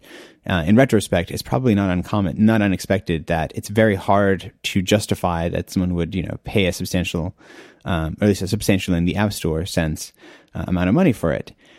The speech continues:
And so uh, from that perspective, I kind of view it as,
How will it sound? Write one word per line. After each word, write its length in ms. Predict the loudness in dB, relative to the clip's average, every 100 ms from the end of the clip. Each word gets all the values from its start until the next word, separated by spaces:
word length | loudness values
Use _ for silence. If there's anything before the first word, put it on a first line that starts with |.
| -20 _ _ _ _ _ _ _
And 120 | 0 2
so 560 | 6 6 8 6 2 -2 _ _ -12
uh, 100 | 0
from 140 | 4
that 140 | 4 4
perspective, 440 | 2 2 2 0
I 100 | 0
kind 200 | 2 4
of 80 | 6
view 200 | 6 6
it 320 | 4 0 -18 -2
as, 460 | 2 2 2 0